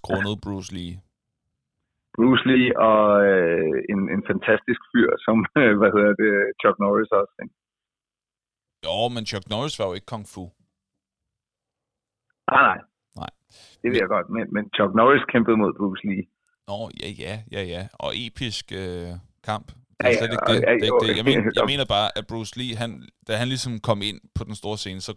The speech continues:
Speaker 1: kom der jo altså en bølge af kung fu-film. Fordi genren bare blev populær, men det var ham, der ligesom gjorde det, ikke?
Speaker 2: Jo.
Speaker 1: Jeg, jeg, jeg er Bruce Lee-fan. Det, jeg ved lidt om ham.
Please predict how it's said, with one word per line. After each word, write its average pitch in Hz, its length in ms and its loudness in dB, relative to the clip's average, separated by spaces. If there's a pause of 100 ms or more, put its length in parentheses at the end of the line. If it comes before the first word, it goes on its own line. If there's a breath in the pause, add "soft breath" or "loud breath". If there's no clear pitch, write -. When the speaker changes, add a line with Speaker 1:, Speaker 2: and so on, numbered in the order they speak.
Speaker 1:
kom 117 160 -4
der 95 120 -4
jo 87 100 -2
altså - 140 -8 (140)
en 110 60 -10 (520)
bølge 147 400 -2 (680)
af 104 180 0 (220)
kung 107 260 -6
fu-film. 101 440 -8 (760)
Fordi 104 180 -6 (160)
genren 101 320 -4
bare 90 160 -4
blev 98 160 -8
populær, 92 320 -6
men 69 120 -10
det 104 80 -6
var 113 80 -2
ham, 95 180 -8
der 95 100 -14
ligesom 92 300 -12
gjorde 92 260 -14
det, 80 60 -14 (120)
ikke? 156 140 -10 (920)
Speaker 2:
Jo. 104 40 4
Speaker 1:
Jeg, 98 180 2 (160)
jeg, 107 100 2 (140)
jeg 107 100 0
er 110 40 -2
Bruce 107 340 -12
Lee-fan. 85 340 -14 (460)
Det, 92 240 -12
jeg 92 140 -10
ved - 160 -14
lidt 82 100 -14
om 82 100 -16
ham. 82 140 -20